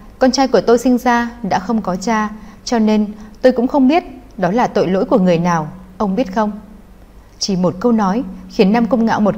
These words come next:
câu cũng nói không nên lời. Toàn bộ tất cả, nói cho cùng đều là nhà Nam Cung có lỗi với cô. Cô có làm sai một chút nào sao? Không khí trên bàn ăn ủ rột, Nam Cung Kình Hiên hơi trầm mặt ở dưới bàn, cầm tay cô, cúi đầu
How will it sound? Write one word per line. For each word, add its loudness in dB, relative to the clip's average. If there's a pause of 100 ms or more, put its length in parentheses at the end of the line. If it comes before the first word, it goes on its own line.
câu 0 (220)
cũng -2
nói -4
không -2
nên 0
lời. -4 (800)
Toàn 0
bộ 2
tất 0
cả, 0 (340)
nói 2
cho 0
cùng 0 (180)
đều 0
là 2
nhà 0
Nam 0
Cung 2
có 0
lỗi 0
với -2
cô. 0 (640)
Cô 6
có -2
làm 2
sai -2
một 0
chút -6
nào -2
sao? -6 (760)
Không 2
khí 2
trên 0
bàn 2
ăn -2
ủ 0
rột, -2 (440)
Nam 2
Cung 2
Kình -2
Hiên 0
hơi 0
trầm -2
mặt 0
ở -4
dưới -2
bàn, -4
cầm -4
tay -4
cô, -4 (300)
cúi -4
đầu -2